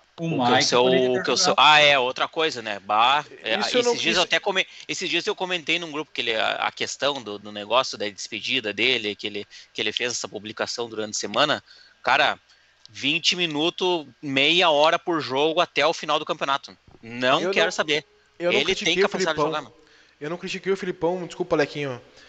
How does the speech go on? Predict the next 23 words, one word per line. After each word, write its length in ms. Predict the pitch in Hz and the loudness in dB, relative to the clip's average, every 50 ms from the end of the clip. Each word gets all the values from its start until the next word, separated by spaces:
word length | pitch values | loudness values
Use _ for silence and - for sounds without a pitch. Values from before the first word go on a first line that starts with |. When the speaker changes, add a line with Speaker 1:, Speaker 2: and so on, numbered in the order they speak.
| - - - _ _ | -20 -20 -20 _ _
Speaker 2:
Vai. 200 | - 120 123 123 - - | 2 2 2 0 -2 -4
Speaker 3:
É, 260 | 131 127 123 123 120 | -2 0 2 2 0
sobre 240 | 120 - 156 143 160 | 0 -2 -4 -2 -2
essa 160 | 151 - 160 | -2 -2 -4
questão 460 | - 160 143 - - - 165 165 160 | -4 -6 -6 -4 -2 0 0 2 2
aí, 120 | 156 170 | 0 0
porque 600 | 170 - 185 180 180 - 190 190 190 185 170 147 113 | -2 -4 -6 -6 -6 -4 -4 -2 -2 -2 -4 -6 -6
a 80 | 120 147 | -6 -4
gente 200 | 160 170 - - | -4 -4 -6 -8
nunca 220 | 175 180 180 196 - | -8 -6 -6 -6 -6
sabe 400 | - - - - - 170 165 - | -4 -6 -6 -6 -6 -6 -6 -6
como 200 | - - 156 147 | -4 -2 0 0
é 60 | 143 | 0
que 80 | - | 0
tá 120 | - - 147 | 0 0 0
o 80 | 147 | 0
Maicon 380 | 139 131 127 131 156 156 - 147 | 0 2 2 2 2 0 -2 -8
da, 120 | 123 120 | -10 -10
fisicamente, 720 | - - - - 151 143 - - 120 104 107 117 139 - - | -12 -12 -12 -10 -8 -8 -8 -8 -10 -10 -10 -12 -12 -14 -14
né, 140 | 120 120 120 | -12 -12 -12
velho? 120 | 117 113 110 | -12 -10 -8
Speaker 2:
Sim, 340 | - - - - 120 117 113 | -6 -4 -4 -4 -6 -6 -8
sim. 220 | - - - 110 | -6 -8 -8 -8